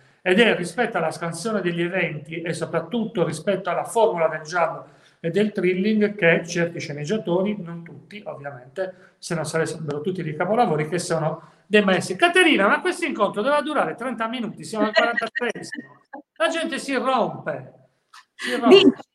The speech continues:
Speaker 2: dici? Vi siete
Speaker 1: Ma
Speaker 2: rotti? Chi
Speaker 1: ma
Speaker 2: è
Speaker 1: poi
Speaker 2: lì?
Speaker 1: c'è Maurizio, dobbiamo dare il tempo di fare a qualcuno, il Maurizio De Giovanni.
Speaker 2: Sì.
Speaker 1: Eh, farsi un tè, di andare a fare la pipì, non è che possiamo stare qui incollati.
Speaker 2: <laughs>
Speaker 1: Io direi di salutarli, dare quindici minuti di,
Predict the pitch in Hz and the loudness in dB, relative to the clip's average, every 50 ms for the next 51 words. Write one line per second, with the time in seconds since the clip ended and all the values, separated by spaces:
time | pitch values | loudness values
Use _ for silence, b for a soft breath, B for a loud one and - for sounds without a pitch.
0 | - 480 466 440 254 277 403 370 285 262 208 - - 214 220 220 214 220 - - | -4 -2 -2 4 8 8 10 10 8 6 4 2 0 2 2 0 0 -4 -12 -8
1 | _ - 269 269 359 370 381 440 453 427 320 240 208 - - _ _ _ - 240 | _ 0 2 4 4 4 6 8 10 10 10 8 8 4 0 _ _ _ 2 2
2 | 240 247 - - - _ _ - - 269 294 339 370 349 320 277 233 - 285 262 | 2 2 0 -4 -8 _ _ 2 6 6 8 8 8 6 6 6 4 4 2 -2
3 | 269 269 277 285 302 311 269 233 - - 339 - - 202 190 233 254 269 277 277 | -4 -4 -4 -4 -4 -4 -4 -4 -6 -6 -4 -4 -2 -2 -2 -2 -2 -2 -2 0
4 | 277 247 - 190 185 185 - 294 320 311 247 - 233 196 - - - _ _ _ | 0 0 0 -2 -4 -6 -2 -2 -2 -2 -2 -4 -6 -6 -6 -8 -16 _ _ _
5 | 170 180 185 190 214 196 165 160 147 165 170 165 165 165 220 247 277 277 269 269 | -12 -10 -4 0 2 2 2 2 -2 -6 -8 -10 -10 -10 -8 -6 -4 -4 -2 -2
6 | 254 247 240 - - - - _ 170 165 160 165 175 202 214 - 208 202 190 190 | -2 -2 -4 -6 -10 -16 -20 _ -16 -10 -4 0 0 2 2 0 0 -2 0 0
7 | 185 165 147 139 135 - - - - - - - - _ _ _ _ _ _ - | 0 0 -2 -2 -4 -10 -12 -14 -16 -18 -20 -20 -20 _ _ _ _ _ _ -14
8 | - - - 403 427 453 480 466 - - - - - - - - - - 185 214 | -4 4 6 8 8 10 10 8 6 6 2 0 0 2 0 0 0 -2 -4 -6
9 | 202 - - 202 180 160 147 147 175 185 185 196 214 226 220 220 233 226 226 220 | -4 0 0 0 0 0 0 -4 -4 -2 0 2 2 2 2 2 0 0 0 0
10 | 220 214 233 226 - - 240 208 170 165 175 220 254 262 262 220 226 202 - 220 | 0 -2 -2 -6 -8 -8 -8 -6 -4 -2 0 0 0 -2 -4 -6 -8 -8 -8 -8
11 | 208 202 - - 214 202 190 180 - 214 202 185 175 - 202 214 220 214 202 269 | -8 -10 -6 -4 -2 -2 -2 -4 -8 -14 -18 -16 -8 -4 -4 -2 2 4 4 6
12 | - 269 277 - - - _ _ _ _ _ _ _ _ _ _ _ _ - 233 | 8 6 6 6 4 -2 _ _ _ _ _ _ _ _ _ _ _ _ -4 -2
13 | 247 247 185 180 180 190 190 180 - - 156 139 139 135 - 233 262 240 202 156 | -2 -2 0 0 -2 -2 -2 -4 -8 -10 -10 -12 -8 0 4 6 8 8 6 6
14 | 147 143 143 190 185 180 - - - 233 214 208 - - 226 220 226 226 233 220 | 2 0 0 0 0 0 -2 -6 -8 -6 -6 -6 -6 -8 -8 -8 -6 -6 -4 -4
15 | 202 175 - 180 156 156 170 | -6 -8 -10 -12 -8 -4 -2